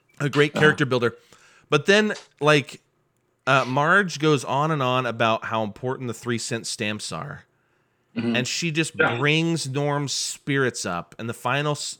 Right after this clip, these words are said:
Speaker 1: the final words of the film, if I rem-, remember correctly, are,
Speaker 2: Hmm.
Speaker 1: "I love you, Marge." And she says,
Speaker 2: <laughs> Yeah.
Speaker 1: "I love you too."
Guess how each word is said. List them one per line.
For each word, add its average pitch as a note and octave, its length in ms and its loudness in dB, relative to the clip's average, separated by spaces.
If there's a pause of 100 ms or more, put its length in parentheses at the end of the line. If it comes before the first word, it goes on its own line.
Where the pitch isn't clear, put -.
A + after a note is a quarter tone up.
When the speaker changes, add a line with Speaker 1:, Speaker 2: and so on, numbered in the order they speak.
(240)
Speaker 1:
the F2+ 320 -8
final D#3+ 420 0
words D3+ 240 0
of C3 80 -4
the A#2 60 -4
film, A#2+ 320 -4
if G#2+ 100 -6
I G#2+ 80 0
rem-, A2 340 -8
remember A#2 360 -6
correctly, G2+ 520 -6 (600)
are, G#2 320 0
Speaker 2:
Hmm. - 60 -10 (220)
Speaker 1:
"I E3 140 -2
love G#2+ 260 -2
you, F#2+ 120 -8
Marge." E2+ 680 -10
And G2 120 -16
she - 120 -8
says, - 320 0
Speaker 2:
<laughs> - 0 -
Yeah. E3+ 160 4 (460)
Speaker 1:
"I C#3+ 120 -8
love A2+ 260 -6
you F#2 120 -12
too." E2+ 360 -16